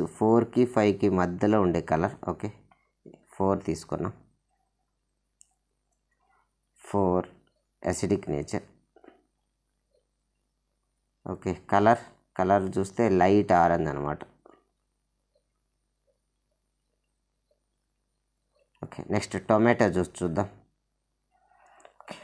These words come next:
టొమాటో జ్యూస్, టొమాటో జ్యూస్ యొక్క కలర్ కూడా almost, ఓకే, త్రీకి, ఫోర్కి, ఫైవ్కి మధ్యలో ఉంది. ఫోర్ తీసుకున్నాం. ఫోర్ ఆరెంజ్, లైట్ ఆరెంజ్, లైట్ ఆరెంజ్, అసిడిక్.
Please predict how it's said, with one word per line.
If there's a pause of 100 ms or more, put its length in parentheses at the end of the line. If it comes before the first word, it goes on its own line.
(140)
టొమాటో
జ్యూస్, (380)
టొమాటో
జ్యూస్
యొక్క
కలర్
కూడా
almost, (500)
ఓకే,
త్రీకి,
ఫోర్కి,
ఫైవ్కి
మధ్యలో
ఉంది.
ఫోర్
తీసుకున్నాం. (3000)
ఫోర్ (1040)
ఆరెంజ్,
లైట్
ఆరెంజ్,
లైట్
ఆరెంజ్,
అసిడిక్.